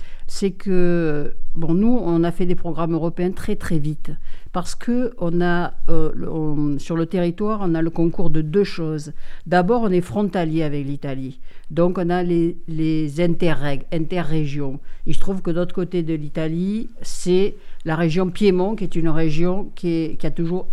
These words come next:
euh, mis beaucoup d'argent, notamment Turin, sur le développement de la culture après la chute de l'industrie automobile, historiquement.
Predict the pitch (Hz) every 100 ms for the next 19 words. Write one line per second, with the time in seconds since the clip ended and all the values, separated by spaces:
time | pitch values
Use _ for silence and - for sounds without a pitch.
0 | 175 170 156 147 147 - - - 170 170
1 | 196 208 190 175 156 160 170 190 160 156
2 | 151 156 - 190 175 180 214 - - -
3 | - 202 196 185 175 185 170 175 175 165
4 | 165 - 160 - - 202 180 175 165 156
5 | - 175 175 156 156 156 151 147 - 160
6 | 160 151 147 147 147 139 - - - -
7 | 175 - 165 170 160 147 143